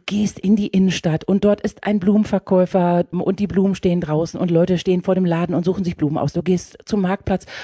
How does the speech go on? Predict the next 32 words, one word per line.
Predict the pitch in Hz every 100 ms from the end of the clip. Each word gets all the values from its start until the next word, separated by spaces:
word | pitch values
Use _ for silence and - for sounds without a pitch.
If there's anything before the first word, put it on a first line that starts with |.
| -
und | 190 190
dort | 190 196
ist | 185 -
ein | 196
schöner | - 208 214
Markt | 185 156 160 -
und | 185
die | 180
Leute | 175 185 196 170
wuseln | 190 180 190 190
und, | 196 -
äh, | - -
kaufen | - 185 180 202 180 - - -
Dinge | 180 165 156 160 - -
oder | - 196
sie | 196
sitzen | 196 214 208
in | 202 202
Cafés. | - 208 - - 180 175 175 165 -
Ganz | 185 196
wichtig | 208 202 214
ist | 214 -
auch | 175
ein | 190
schöner | 196 214 202 196
Platz. | - 180 170 - - -
Du | 190
musst | 196 285 -
in | 226
deiner | 220 190
Stadt | - 277
spüren, | - - 220 320 226 269